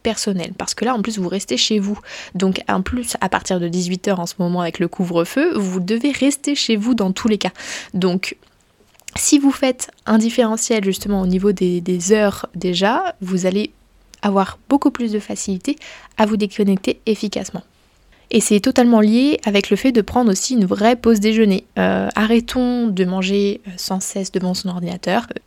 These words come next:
Toutes les, toutes les règles là que je, que je vous dis, euh, c'est à appliquer de manière générale. Après, on est d'accord, s'il y a des périodes un peu spécifiques, euh, c'est pas grave.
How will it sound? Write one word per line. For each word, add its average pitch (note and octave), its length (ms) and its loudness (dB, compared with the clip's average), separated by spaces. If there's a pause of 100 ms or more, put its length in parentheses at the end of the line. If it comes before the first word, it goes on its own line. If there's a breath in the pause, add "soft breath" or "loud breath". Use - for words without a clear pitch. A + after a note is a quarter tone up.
Toutes - 200 -4
les, A#3 260 4
toutes A#3 180 -4
les A3+ 120 4
règles A3+ 180 2
là - 140 0
que - 180 -4
je, F#3+ 220 2
que F#3 160 -4
je F#3 120 -2
vous F3+ 160 -4
dis, A#3 540 0
euh, F#3+ 500 -2 (200)
c'est F#3+ 540 -2
à F3+ 120 0
appliquer G3+ 460 -2
de F#3+ 80 -2
manière F3+ 240 -4
générale. G3+ 520 0
Après, G3 340 -2
on F#3 60 0
est F3 100 -2
d'accord, F#3+ 420 -2
s'il F#3+ 260 -4
y F#3+ 80 2
a F3 60 0
des F3 260 -2
périodes F3+ 340 -2
un F3+ 60 -6
peu F3+ 180 -6
spécifiques, - 580 -8 (520 loud breath)
euh, E3 240 -8
c'est - 180 -10
pas F3 140 -6
grave. F3 240 -4